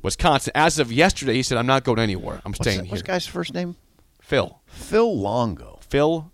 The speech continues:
Speaker 1: Longo.
Speaker 2: I say, is Wisconsin gonna change the way it do-, does
Speaker 1: Can you
Speaker 2: things?
Speaker 1: imagine them doing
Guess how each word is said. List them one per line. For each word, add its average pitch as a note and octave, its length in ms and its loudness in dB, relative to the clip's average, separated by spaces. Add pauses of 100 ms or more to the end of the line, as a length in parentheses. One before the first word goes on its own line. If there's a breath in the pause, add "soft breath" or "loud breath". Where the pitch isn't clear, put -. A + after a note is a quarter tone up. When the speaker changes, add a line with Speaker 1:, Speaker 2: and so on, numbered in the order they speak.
(120)
Speaker 1:
Longo. G#2+ 520 0 (1080)
Speaker 2:
I - 40 -10
say, F3+ 160 -8
is A#2 180 -10
Wisconsin G#3 540 -4
gonna A3+ 120 0
change E3+ 280 -2
the F3 80 0
way F3 100 2
it C#3 60 -4
do-, - 160 -2 (280)
does C#3 200 0
Speaker 1:
Can F3+ 80 4
you B3 80 2
Speaker 2:
things? B3+ 80 2
Speaker 1:
imagine G#3+ 200 4
them G#3 120 6
doing G3 180 8